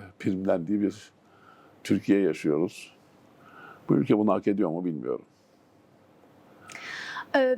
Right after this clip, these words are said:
Speaker 2: politik tiyatro yapan sayılı isimlerdensiniz aslında ülkede.
Speaker 1: Galiba, galiba.
Speaker 2: Sizce politik tiyatro ne kadar karşılık buluyor
Speaker 1: Çok zor
Speaker 2: seyircide?
Speaker 1: bir soru, biliyor musunuz? Geçen gün arkadaşlarımla bunu tartışıyordum.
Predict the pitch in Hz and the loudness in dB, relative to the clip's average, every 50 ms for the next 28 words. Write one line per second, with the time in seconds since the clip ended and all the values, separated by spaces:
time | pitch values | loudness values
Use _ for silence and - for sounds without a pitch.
0 | 254 - - 311 285 302 339 339 - 427 - - - 359 339 359 349 - 311 285 | -2 2 2 4 4 4 2 0 -2 -6 -6 0 2 2 2 2 0 0 0 0
1 | 277 269 - 330 359 403 427 - _ - - - 269 269 294 302 311 311 277 - | 0 2 2 0 0 0 -2 -10 _ -4 0 0 0 2 0 -2 -2 -4 -6 -8
2 | - - 254 247 240 240 233 233 226 233 233 233 233 - - 214 208 185 190 190 | -4 -4 -2 0 0 0 -2 0 0 -2 -2 -2 -8 -10 -12 -12 -12 -6 -4 -4
3 | 175 190 - - - - 196 185 190 185 - - 294 226 214 - - - - 87 | -4 -4 -8 -14 -12 -10 -6 -4 -2 -4 -4 -4 -2 0 0 2 4 4 4 4
4 | 90 90 - - - - - - - 87 82 - - - - - - - - - | 4 2 2 -2 -10 -16 -16 -10 -6 -4 -4 -4 -6 -10 -12 -14 -14 -14 -2 0
5 | 427 453 440 403 403 330 311 - 349 359 330 339 - - - _ - 339 339 349 | 2 2 2 2 0 -2 2 0 0 0 0 -4 -8 -12 -12 _ 0 0 0 0
6 | 339 - - 285 285 277 277 - _ 294 381 349 - 339 240 247 226 220 214 - | 0 -4 -4 -2 -2 -2 -4 0 _ 0 0 2 2 2 4 4 0 0 -4 -6
7 | 247 214 202 214 - - 226 214 202 - _ _ 196 185 190 190 170 160 175 208 | -8 -8 -8 -8 -12 -12 -12 -14 -14 -16 _ _ -16 -14 -10 -8 -8 -8 -8 -10
8 | - _ _ _ _ _ _ _ _ - _ _ - _ - - - - - - | -16 _ _ _ _ _ _ _ _ -20 _ _ -20 _ -20 -20 -20 -20 -20 -20
9 | - - - - - - - - - - - - - - - - - - - - | -20 -20 -20 -20 -20 -20 -20 -20 -20 -20 -20 -20 -20 -20 -20 -20 -18 -6 2 2
10 | 254 233 233 233 - 139 139 135 113 92 - - 87 85 87 82 87 95 117 117 | 4 4 4 4 6 4 4 4 2 0 2 0 0 0 0 -2 -2 -2 -2 -2
11 | 107 87 90 87 82 - - - - - - _ _ _ - - - - - - | -4 -6 -8 -14 -16 -18 -20 -20 -20 -20 -20 _ _ _ -20 -20 -18 -16 -14 -12
12 | - - - - - - - 98 87 - 95 92 104 101 92 90 87 - 104 90 | -12 -10 -12 -12 -10 -2 0 0 2 2 0 2 2 2 2 2 2 2 0 0
13 | 82 - - 90 92 92 90 87 82 85 78 - - 92 107 - - - 85 73 | 0 -2 -6 -8 -6 -6 -6 -6 -8 -10 -8 -2 0 0 0 0 -4 -6 -4 -4
14 | 73 76 98 117 | -2 -2 -6 -8